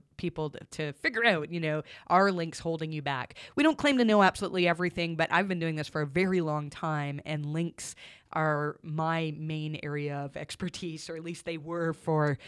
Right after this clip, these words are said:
um, the first several years of, of my career. I'm gonna end this episode of podcast actually with a question on links, and it's kind of funny because is, this is actually from a client of ours who, I'm not sure why,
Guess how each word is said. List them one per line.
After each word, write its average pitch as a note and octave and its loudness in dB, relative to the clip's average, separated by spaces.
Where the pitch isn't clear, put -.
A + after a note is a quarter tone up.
um, D3+ -2
the D#3 2
first E3+ -2
several D#3 -2
years D3 -8
of, C#3 -6
of C#3+ -8
my C#3+ -8
career. D3 -6
I'm C#4+ -4
gonna E4+ 6
end C4 4
this C4+ 4
episode A#3+ 2
of A3 0
podcast G#3+ 0
actually F#3+ 2
with G#3+ 0
a C4 -2
question - 0
on D#3 0
links, D3+ -6
and G3+ -4
it's G#3 -4
kind D#4+ -2
of - -4
funny F4+ 2
because C#4+ -2
is, B3+ 2
this F4 0
is A3+ -2
actually A3+ 6
from A3+ 2
a - 2
client B3 0
of F3 0
ours A3 4
who, G#3+ 2
I'm G3 0
not A#3 2
sure B3 0
why, F#3 2